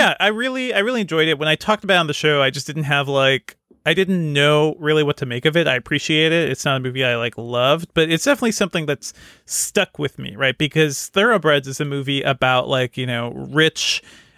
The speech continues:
uh, rich girls in Connecticut and kind of a lot of issu-, issues that they're dealing with. And there's a specificity to that that I really appreciated as somebody who, you know, I grew up in Connecticut,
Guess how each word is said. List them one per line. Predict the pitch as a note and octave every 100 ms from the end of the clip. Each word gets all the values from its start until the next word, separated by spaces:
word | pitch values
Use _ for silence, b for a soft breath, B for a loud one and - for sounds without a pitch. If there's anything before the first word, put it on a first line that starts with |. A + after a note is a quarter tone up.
| b
uh, | D3 D3 C#3+
rich | D3+ D#3+ -
girls | C#3 C#3 C3
in | C#3
Connecticut | - C3+ B2+ - C3 A#2+ A#2+ -
and | C3
kind | - C#3+ C3+
of | C3 A#2+ - _ _ -
a | D3+
lot | C#3+ D3 C3+ C3
of | A#2+
issu-, | B2 C3 - -
issues | - C#3 D3+ C#3+ C3+
that | C3+
they're | B2+ A#2
dealing | C3 C#3+ F#3
with. | G#3 A#3 -
And | C3 C3 B2 A#2+ - B B B B B _ _ -
there's | E3+ F#3 F#3
a |
specificity | - - A3+ E3 - G3 - E3 F#3 G3+ _ _
to | - D3+
that | C3+ C3 D3+ -
that | C#3+ C#3+ C#3
I | C#3
really | C#3 C3+ D3+ D3+
appreciated | - D3 - D3 D3 D3 C#3+
as | C3+ -
somebody | D3 C#3 C#3 C3+
who, | A#2+ C3+ C3 B2+ C3
you | D3+
know, | F3
I | D#3+ C3+
grew | - C#3
up | C#3+ - -
in | D#3
Connecticut, | D3+ C#3+ C#3 - F3 F3